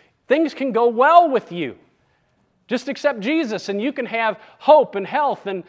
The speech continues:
all kinds of things. But here's the kicker. If God doesn't reign,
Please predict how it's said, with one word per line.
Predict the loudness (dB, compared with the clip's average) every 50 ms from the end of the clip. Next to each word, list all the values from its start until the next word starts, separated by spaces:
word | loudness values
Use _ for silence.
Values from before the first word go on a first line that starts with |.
| _ _ _ _ _ _ _ _ _ _ _ _ _ _ _ _ _ _ _ _
all | 4 4 4 2
kinds | 0 -2 -2 0 0 -2 -2 -2
of | -2 -4 -4 -8 _ _
things. | _ _ -4 -2 0 0 -2 -2 -6 -10 -14 -20 _ _ -18
But | -6 -4 -4 -4 -4 -10 _ _ _ _ _
here's | _ _ -8 -6 -6 -6 -8
the | -10 -12
kicker. | -8 -6 -6 -6 -4 -6 -8 -8 -10 _ _ _ _ _ _ _ _ _ _ _ _ _ _ _ _ _ _ _ _ _ _ _ _ _ _ _ _ _ _ _ _ _ _ _ _ _ _ _ _ _ _
If | -12 -12 -10 -6
God | -6 -4 -4 -4 -6
doesn't | -6 -8 -8 -8 -10 -12 -12
reign, | -10 -10 -8 -8 -6 -8 -8 -8 -10 -12